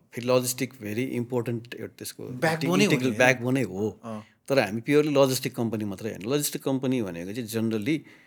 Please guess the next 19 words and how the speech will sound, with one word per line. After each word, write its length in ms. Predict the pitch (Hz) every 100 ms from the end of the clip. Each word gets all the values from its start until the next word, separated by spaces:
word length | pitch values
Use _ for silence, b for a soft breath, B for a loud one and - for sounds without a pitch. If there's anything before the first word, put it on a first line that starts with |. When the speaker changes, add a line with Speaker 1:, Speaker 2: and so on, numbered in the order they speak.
| B B B -
Speaker 1:
उनीहरूको 260 | 139 143
काम 200 | 131 113
भनेको 220 | 98 107
खान-, 380 | 165 120 120 -
के 140 | - 131
अरे, 100 | 120
सामान 400 | 127 123 123 110 - - _ _
पिकअप 220 | 123 139
गर्ने, 240 | 104 107 147
डेलिभरी 400 | 123 107 104 101
गर्ने 220 | 98 107
र 80 | 131
त्यो 100 | 131
फ्यासिलिटेट 480 | - 95 110 98 110
गर-, 300 | 98 _ 107
Speaker 2:
अँ। 60 | - -
Speaker 1:
गर्नेमा 600 | 104 107 95 - 107 104
बढी 440 | 98 101 98 90
चाहिँ 380 | - 98 90 80